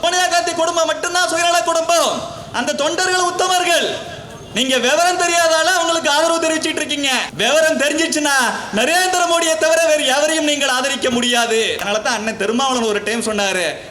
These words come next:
"நரேந்திர மோடிக்கும் அமித்ஷாவுக்கும் தமிழ் மட்டும் தெரிஞ்சதுன்னா,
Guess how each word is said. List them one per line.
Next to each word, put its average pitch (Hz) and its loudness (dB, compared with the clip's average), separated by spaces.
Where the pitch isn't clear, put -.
"நரேந்திர 294 2
மோடிக்கும் 262 4
அமித்ஷாவுக்கும் 269 2
தமிழ் 196 2
மட்டும் 247 2
தெரிஞ்சதுன்னா, 208 2